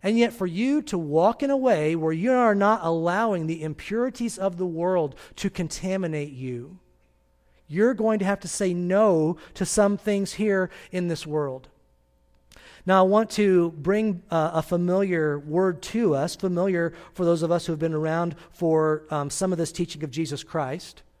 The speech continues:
And it's kind of a bigger word. It's the word polytheistic. Polytheistic. Write that word down. You can break it into two. You can write a slash right through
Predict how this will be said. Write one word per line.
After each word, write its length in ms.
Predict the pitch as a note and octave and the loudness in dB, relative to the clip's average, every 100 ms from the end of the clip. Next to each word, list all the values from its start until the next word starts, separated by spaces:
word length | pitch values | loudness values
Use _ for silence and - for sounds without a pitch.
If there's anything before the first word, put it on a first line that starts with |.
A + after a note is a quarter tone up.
| _ _ _ _ _ _ _ - - | _ _ _ _ _ _ _ -20 -6
And 100 | F3+ | -4
it's 140 | F3+ | -2
kind 180 | - B3 | -2 -2
of 60 | B3+ | -2
a 60 | |
bigger 280 | E3+ G#3 A3+ | 2 2 2
word. 300 | D#3 C#3+ F3 | 0 0 0
It's 140 | F3+ - | -2 -4
the 80 | F3+ | -2
word 260 | F#3 F3+ | 0 -2
polytheistic. 1400 | - - A#3+ B3+ A#3 - G#3 F3 F3 - - C3 - - - _ _ _ | -4 0 2 2 -2 -4 -2 0 -2 -6 -12 -14 -16 -20 -20 _ _ _
Polytheistic. 1300 | - - A3+ B3 B3 - G#3+ F3 D3+ - C#3+ _ _ _ _ _ _ _ _ | -6 2 4 4 0 -2 -2 -2 -4 -12 -18 _ _ _ _ _ _ _ _
Write 240 | D#3 A3 | -2 0
that 160 | A#3 G#3+ | 2 0
word 300 | F3 F3 D3 | 0 -4 -4
down. 340 | C3+ B2+ C3+ - _ _ _ _ _ | -8 -10 -14 -20 _ _ _ _ _
You 120 | E3+ | -10
can 100 | E3+ | -6
break 320 | D#3+ D#3 A#3+ C4+ | -2 0 0 0
it 80 | |
into 160 | A#3+ A#3+ | -2 -4
two. 160 | G#3 F#3 | -2 -4
You 80 | |
can 140 | F#3 E3+ | -2 0
write 140 | F#3 | 0
a 40 | E3+ | 0
slash 500 | - G3+ G3 D3+ - | -2 -2 0 -2 -2
right 240 | F3 F#3 | 0 -2
through 440 | - F3 E3+ E3 | -4 -4 -2 -2